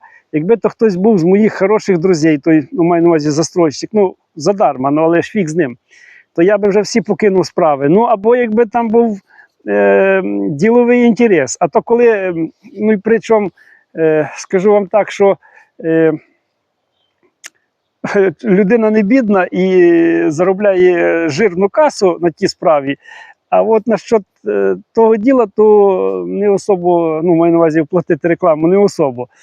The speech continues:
Е, зверталися до нас ще, е, люди,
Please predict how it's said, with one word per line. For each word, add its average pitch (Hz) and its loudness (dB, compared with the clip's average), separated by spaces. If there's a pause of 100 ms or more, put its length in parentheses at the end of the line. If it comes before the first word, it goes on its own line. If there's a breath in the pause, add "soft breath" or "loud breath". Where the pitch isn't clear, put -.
(440 soft breath)
Е, 165 0
зверталися 233 0
до 214 0
нас 226 -2
ще, 196 -2 (440 loud breath)
е, 165 2 (240)
люди, 180 0